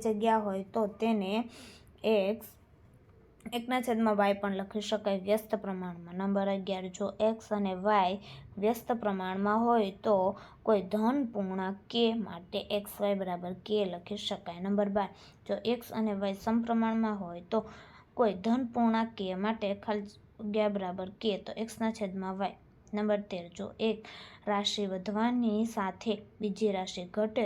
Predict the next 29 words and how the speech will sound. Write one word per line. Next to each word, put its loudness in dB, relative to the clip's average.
તો -6
તે -6
બંને 2
રાશિ -4
ખાલી -2
જગ્યા 0
છે -4
તેમ -8
કહેવાય -6
વ્યસ્ત -2
પ્રમાણમાં. -4
નંબર 2
ચૌદ, -4
જો -6
એક્સ -8
વાય 2
વ્યસ્ત -4
પ્રમાણમાં -4
હોય, -8
તો, 0
તો -8
તેમની 2
ગણતરી -6
અહીં 0
આપેલ -10
છે. -14
ત્યારબાદ 0
નંબર 2
પંદર 2